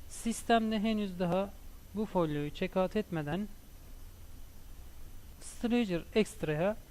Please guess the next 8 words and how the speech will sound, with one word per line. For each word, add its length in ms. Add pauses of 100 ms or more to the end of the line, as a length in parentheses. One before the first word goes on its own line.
(600)
kaldırabiliriz. 960 (800)
F 120
sekiz 560 (840)
Stranger 480 (100)
Extra'ya 520
basıyoruz. 480 (1600)
Sistem 680
bize 360